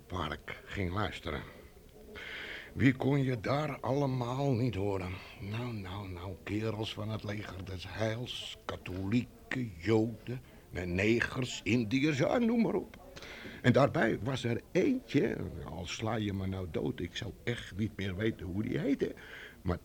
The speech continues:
dat was een geweldige spreker. Man, man, wat kon die tegen ze tekeer gaan. Nou, nou, nou,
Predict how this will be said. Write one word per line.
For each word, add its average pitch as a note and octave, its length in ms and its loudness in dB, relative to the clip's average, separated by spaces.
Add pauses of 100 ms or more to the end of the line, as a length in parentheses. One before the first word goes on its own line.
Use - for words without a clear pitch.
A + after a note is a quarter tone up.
(120)
dat - 380 -6
was - 320 -2
een B2 200 -2
geweldige - 1000 -6
spreker. - 800 -10 (480)
Man, C3+ 440 -4
man, D3 500 2
wat D3+ 180 2 (180)
kon D3+ 340 0
die F3+ 180 -2 (120)
tegen E3 400 0
ze C3 200 -4
tekeer B2+ 400 -2
gaan. C3 300 2 (160)
Nou, A#2 280 -4
nou, F2+ 220 -10 (100)
nou, - 140 -10